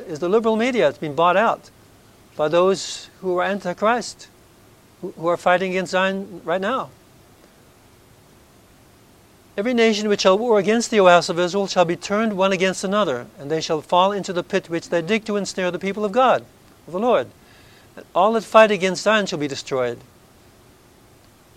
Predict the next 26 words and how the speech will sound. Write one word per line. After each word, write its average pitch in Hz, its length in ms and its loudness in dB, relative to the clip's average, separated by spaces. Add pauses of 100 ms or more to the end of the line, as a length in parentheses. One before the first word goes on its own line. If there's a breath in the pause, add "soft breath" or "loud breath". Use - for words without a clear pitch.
(400)
There, 175 320 0
that's 185 220 2
in 185 60 -6
parallel 156 340 4
with 147 120 -6
warring 165 300 0
against 180 340 -4
thee, 117 140 -10
right? 151 240 -4 (1600 soft breath)
"And 160 120 -6
that 196 200 2
great 214 240 6 (100)
whore 185 440 6 (120)
who 160 80 -10
has 165 100 -4
perverted 196 420 0
the 170 60 -2
right 185 220 4
ways 190 260 2
of 180 80 -4
the 185 80 -2
Lord." 185 480 2 (1120)
Well, 156 120 -2
wait 240 180 2
a 254 60 0
minute. 160 340 -4